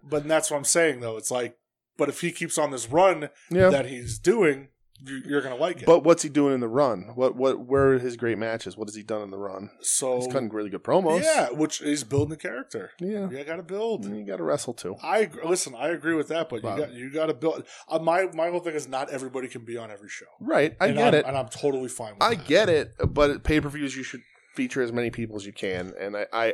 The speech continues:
Speaker 2: I worry that they feature more W, old W W E guys than anything, and it, it bothers me. I'm not interested. And,
Speaker 1: Yeah.
Speaker 2: and a lot of it is because I'm not a fan of a lot of these
Speaker 1: And,
Speaker 2: guys.
Speaker 1: and that's what it is.
Speaker 2: Absolutely.
Speaker 1: Yeah, yeah.
Speaker 2: Um, but A E W was supposed to be an alternative,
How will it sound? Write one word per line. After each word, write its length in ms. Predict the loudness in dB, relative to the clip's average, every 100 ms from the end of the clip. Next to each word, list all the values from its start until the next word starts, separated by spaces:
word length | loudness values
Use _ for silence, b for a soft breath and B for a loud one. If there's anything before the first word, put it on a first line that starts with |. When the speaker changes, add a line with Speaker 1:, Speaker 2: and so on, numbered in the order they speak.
| 4
Speaker 2:
I 220 | 6 6
worry 340 | 6 4 2 0
that 160 | -2
they 140 | -4 -6
feature 400 | -6 -6 -4 -4
more 460 | 0 0 0 -2 -8 -4
W, 240 | -2 -2
old 260 | 0 -2 -2
W 180 | -4 -4
W 180 | -6 -4
E 40 |
guys 520 | -2 -2 -2 -4 -10 _ b b -10
than 140 | -8
anything, 480 | -8 -12 -10 -12 -12 _ -10
and 120 | -6
it, 180 | -6 -6
it 100 | -8
bothers 360 | -4 -4 -4 -8
me. 160 | -12 -12 b b b -4
I'm 100 | 2
not 160 | 2
interested. 540 | 2 -2 -6 -4 -6 -8 _ _ -20 -16
And, 100 | 0
Speaker 1:
Yeah. 240 | 6 8 10
Speaker 2:
and 100 | 10
a 40 |
lot 180 | 10 8
of 80 | 6
it 60 |
is 100 | 0
because 200 | 2 6
I'm 120 | 6 8
not 160 | 6
a 40 | 6
fan 200 | 4 6
of 60 |
a 40 | 6
lot 200 | 4 -2
of 60 |
these 180 | -8 -8
Speaker 1:
And, 120 | -2 2
Speaker 2:
guys. 140 | 4
Speaker 1:
and 40 | 6
that's 200 | 4 4
what 120 | 0
it 60 | 2
is. 40 |
Speaker 2:
Absolutely. 540 | 2 6 8 8 4 -2
Speaker 1:
Yeah, 60 | -6 B B 2
yeah. 140 | 4
Speaker 2:
Um, 100 | 4
but 180 | 4 4
A 40 | 6
E 140 | 4
W 300 | 6 6 6
was 160 | 4 2
supposed 320 | 2 2 2
to 60 | 0
be 180 | -2 0
an 100 | 0
alternative, 680 | -4 -2 0 0 -2 -6